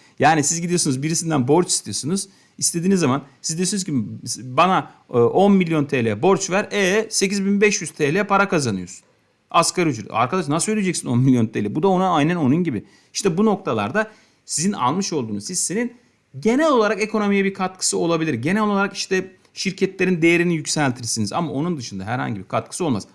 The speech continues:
Lafı çok fazla uzatmayalım. On ikinci dakikaya geldik. Bir grafiğimize kısaca bakalım. Ondan sonra bu akşamlık videomuzu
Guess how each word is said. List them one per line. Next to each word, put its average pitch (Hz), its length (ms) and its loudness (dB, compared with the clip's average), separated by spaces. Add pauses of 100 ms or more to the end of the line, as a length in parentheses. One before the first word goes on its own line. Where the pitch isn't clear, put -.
(180)
Lafı 175 160 0
çok 185 220 -6
fazla 104 240 -4
uzatmayalım. 160 500 -4
On 131 100 -2
ikinci 120 240 -10
dakikaya 95 300 -14
geldik. 131 360 -4 (380)
Bir 185 140 -4
grafiğimize 180 560 -2
kısaca 143 420 -4
bakalım. 202 440 2 (220)
Ondan 202 280 -2
sonra 104 260 -10
bu 165 80 0
akşamlık 90 480 -8
videomuzu 127 540 -6